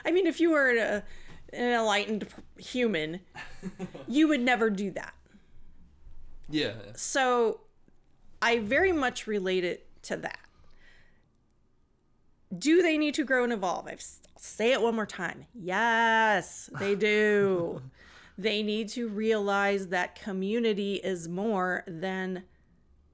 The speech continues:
Speaker 1: than battle practice.
Speaker 2: Mm.
Speaker 1: And, um, it's gonna come down to connection. It's gonna come down to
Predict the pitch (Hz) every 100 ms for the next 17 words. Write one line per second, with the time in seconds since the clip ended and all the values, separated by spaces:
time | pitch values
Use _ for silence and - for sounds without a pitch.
0 | _ _ _ _ _ _ _ 170 196 185
1 | 143 147 214 226 180 - - - - -
2 | - - _ _ _ 202 185 175 175 170
3 | - - _ _ _ _ _ _ _ _
4 | _ - 190 180 175 165 160 160 170 -
5 | _ _ _ _ _ _ 220 208 - 240
6 | 220 - 208 196 202 202 208 - 202 -
7 | 202 202 233 - - - 92 - 196 -
8 | 208 202 226 196 190 190 190 190 214 208
9 | 196